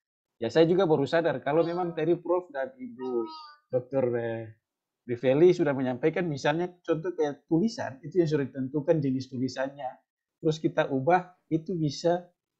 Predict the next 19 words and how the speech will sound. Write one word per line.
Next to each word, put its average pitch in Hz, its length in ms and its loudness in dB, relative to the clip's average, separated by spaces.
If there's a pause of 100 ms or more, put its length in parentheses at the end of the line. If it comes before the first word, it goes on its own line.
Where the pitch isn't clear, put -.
(640)
eh, 143 280 0
menjadi 151 960 6
pertimbangan 151 560 2
untuk 151 240 -2
tidak 127 280 -2
lolos. - 520 2 (320)
Ya. - 160 -14 (400)
Jadi, 156 480 2 (240)
ya, 113 280 -2
hal-hal 117 280 2
sekecil 131 400 -2
itulah 180 240 4
yang 135 160 2
mungkin 165 240 -2
kita 143 160 -4
sepelekan 135 640 -4
karena 143 240 -4
kita 156 240 -4
pikir 165 320 -4